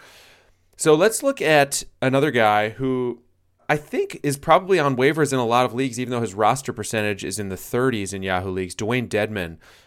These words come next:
I think he probably got drafted in a bunch of leagues based on what he did last season and then kinda didn't get dropped. But in active leagues, I think he was on the waiver wire.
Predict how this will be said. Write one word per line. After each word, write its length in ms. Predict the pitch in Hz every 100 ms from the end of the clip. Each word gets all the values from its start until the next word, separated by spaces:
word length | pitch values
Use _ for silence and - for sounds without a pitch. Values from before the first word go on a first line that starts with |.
| _ _
I 60 | 104
think 240 | - 131
he 180 | - 120
probably 640 | 117 - 120 120 113 123
got 340 | 123 117 110 -
drafted 420 | - 110 113 120
in 60 | 113
a 40 |
bunch 240 | 110 110
of 80 | 113
leagues 560 | 107 113 117 117 110 104 - -
based 260 | - 107 -
on 280 | 107 101 98
what 140 | - 107
he 60 |
did 160 | 101 101
last 320 | 98 113 117
season 380 | - 120 120 131
and 100 | 110
then 120 | 95
kinda 360 | - 107 98 92 - _
didn't 220 | - 117
get 200 | 107 104
dropped. 500 | 71 101 104 131 -
But 120 | - 104
in 120 | 107
active 420 | - 135 143 104
leagues, 440 | 101 95 92 - -
I 40 |
think 180 | - 110
he 80 | 107
was 100 | 98
on 100 | 95
the 60 |
waiver 260 | 90 107 107
wire. 460 | 95 90 90 92